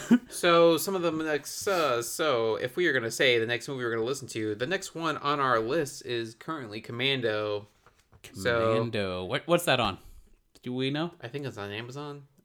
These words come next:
Speaker 2: I'm not sure. Let me
Speaker 1: Sounds
Speaker 2: double
Speaker 1: about right.
Speaker 2: We'll have to double check that.
Speaker 1: Yeah.
Speaker 2: So we, it might be Commando. So look for that next podcast that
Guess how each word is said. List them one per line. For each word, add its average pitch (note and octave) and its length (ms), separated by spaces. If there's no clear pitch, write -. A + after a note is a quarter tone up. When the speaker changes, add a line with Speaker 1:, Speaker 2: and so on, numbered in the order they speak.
Speaker 2:
I'm A2 60
not F#2 160
sure. G2+ 140
Let B2 100
me C3 80
Speaker 1:
Sounds C3+ 180
Speaker 2:
double A2 120
Speaker 1:
about F2+ 100
right. F2+ 80
Speaker 2:
We'll G2+ 80
have B2 100
to C#3 60
double B2+ 180
check A2 240
that. G#2 240
Speaker 1:
Yeah. B2 200
Speaker 2:
So C3+ 440
we, C#3+ 220
it D3+ 120
might D3+ 360
be G3 120
Commando. D3+ 640
So A2+ 380
look E3 200
for D3 220
that A#2 240
next - 380
podcast B2 600
that A#2 380